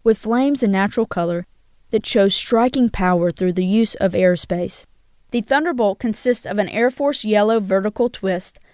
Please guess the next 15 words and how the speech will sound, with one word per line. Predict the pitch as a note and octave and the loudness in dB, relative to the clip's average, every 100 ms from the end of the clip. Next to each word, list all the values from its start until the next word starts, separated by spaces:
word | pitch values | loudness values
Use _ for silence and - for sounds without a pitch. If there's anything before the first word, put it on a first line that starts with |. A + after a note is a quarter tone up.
| _ | _
with | A#3+ A#3 | -4 -2
three | A#3+ C4+ D4 | -2 0 0
natural | A3+ G#3 A3 C4 | 2 0 2 -2
color | C4 A#3+ B3 | 0 0 0
flames | B3 G3 F#3 F#3+ F#3+ | 0 -2 -2 -2 -2
on | F3+ - | -4 -4
each | A#3+ A3 | -6 -4
end | F#3+ F3+ F#3 _ _ _ | -4 -4 -6 _ _ _
crossing | - C4+ C4+ G#3+ | 0 0 2 -2
a | F3+ | -2
pair | - G3+ | 0 0
of | F#3 | 0
horizontal | A#3 B3 B3+ B3 C4 A#3+ | 2 2 4 0 0 -2
wings | F#3 F3+ F#3 - _ _ | -4 -4 -8 -10 _ _
with | G3+ | -12